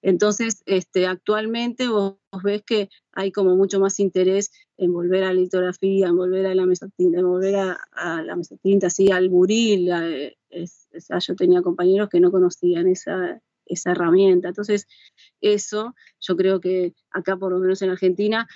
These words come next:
hay como una, eh, una, así como al-, un conocimiento mayor de eso y un interés también.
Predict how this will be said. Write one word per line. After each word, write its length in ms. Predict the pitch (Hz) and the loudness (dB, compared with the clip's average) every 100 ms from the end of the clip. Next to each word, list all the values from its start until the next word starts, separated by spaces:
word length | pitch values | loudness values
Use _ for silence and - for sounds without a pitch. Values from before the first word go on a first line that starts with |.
| _ - | _ -6
hay 240 | 196 208 | -6 -6
como 280 | 196 170 185 | -6 -4 0
una, 760 | 185 185 185 370 359 359 339 - _ _ _ - | 0 0 0 -2 -4 -6 -8 -16 _ _ _ -8
eh, 380 | 170 180 170 160 - - 175 - _ _ _ _ _ - | -4 -2 -4 -6 -12 -12 -14 -16 _ _ _ _ _ 2
una, 300 | 190 175 180 _ - | 6 6 2 _ -20
así 300 | - - 175 | -6 2 2
como 320 | 175 160 160 | 4 -2 -2
al-, 300 | 151 180 170 - - - - - - - _ _ - - | 0 2 0 -4 -20 -20 -20 -20 -20 -20 _ _ -12 0
un 160 | 180 | 0
conocimiento 460 | 190 185 185 190 185 | 4 4 4 2 4
mayor 480 | 185 180 - 202 185 | 0 0 -2 -2 -2
de 200 | 196 196 | -2 -4
eso 200 | 202 233 | -4 -4
y 120 | 208 | 0
un 280 | 202 214 214 | 2 2 0
interés 540 | 190 185 180 170 - | 2 2 0 -2 -10
también. 480 | - 170 180 151 180 | -12 -8 -6 -6 -10